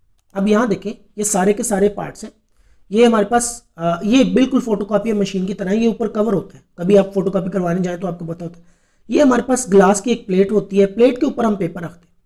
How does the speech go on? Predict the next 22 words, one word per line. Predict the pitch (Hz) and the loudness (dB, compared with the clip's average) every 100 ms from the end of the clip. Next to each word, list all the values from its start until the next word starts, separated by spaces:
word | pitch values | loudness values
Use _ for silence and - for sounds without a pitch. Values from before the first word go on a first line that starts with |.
| _ _ _ _ | _ _ _ _
ये | 208 254 | 0 2
नीचे | 226 - 226 | 2 2 0
एक | 185 | 2
lens | 175 214 | 0 2
होता | 202 226 | 0 0
है, | 240 | 0
ये | |
lens | 226 226 220 | 2 0 -2
travel | 220 165 170 | -4 -4 -4
करता | - - _ | -8 -18 _
है | _ _ _ _ | _ _ _ _
और | 196 247 | -2 2
ये | 247 | 2
lens | 214 247 | 2 0
क्या | 277 | -4
करता | 262 196 185 | -4 -6 -6
है, | 208 - _ _ 170 | -8 -10 _ _ -8
अ, | 180 180 196 | -2 -2 0
ये | 208 226 | 2 4
light | 190 208 196 | 4 4 2
जो | 240 | 2
है | 190 196 | 2 0